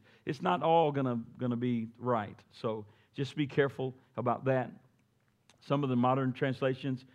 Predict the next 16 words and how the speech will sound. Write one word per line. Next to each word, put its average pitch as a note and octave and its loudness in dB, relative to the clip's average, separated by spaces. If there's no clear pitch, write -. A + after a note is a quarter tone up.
are A2 0
neuter-, B2+ 0
uh, A#2 -8
uh, A2+ -2
gender C3 2
neutral, C3 0
which - -8
concerns A#2 -2
me C3 -2
very, A#2+ 2
very A#2+ 0
great. B2 0
So A#2+ -4
just D3+ -8
be F3 0
aware B2+ 0